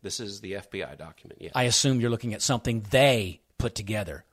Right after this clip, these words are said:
Speaker 2: and they're alleging that's what Acevedo said. But with that said, no, I never did get bribed in that fashion that you're talking about.
Speaker 1: Now, on that note,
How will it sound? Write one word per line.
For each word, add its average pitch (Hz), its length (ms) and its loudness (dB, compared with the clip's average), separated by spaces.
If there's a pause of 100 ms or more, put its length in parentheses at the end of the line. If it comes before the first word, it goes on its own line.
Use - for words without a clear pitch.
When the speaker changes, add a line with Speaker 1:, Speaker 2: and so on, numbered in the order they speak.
(540)
Speaker 2:
and 120 160 2
they're 120 140 6
alleging 113 400 4
that's 107 260 -2
what 104 100 -6
Acevedo 95 560 -4
said. 80 440 -8 (1700)
But 110 360 -4 (200)
with 135 220 2
that 120 240 2
said, 107 340 -2
no, 101 360 -4 (240)
I 104 100 -8
never 104 240 -4
did 87 320 -8 (1120)
get 104 240 -8
bribed 85 560 -6 (160)
in 90 140 -10
that 85 160 -12
fashion 82 400 -14 (120)
that 80 120 -18
you're 90 100 -14
talking 85 320 -14
about. 85 260 -16 (720)
Speaker 1:
Now, 107 380 -6 (760)
on 113 200 -4
that 117 220 -6
note, 117 340 -6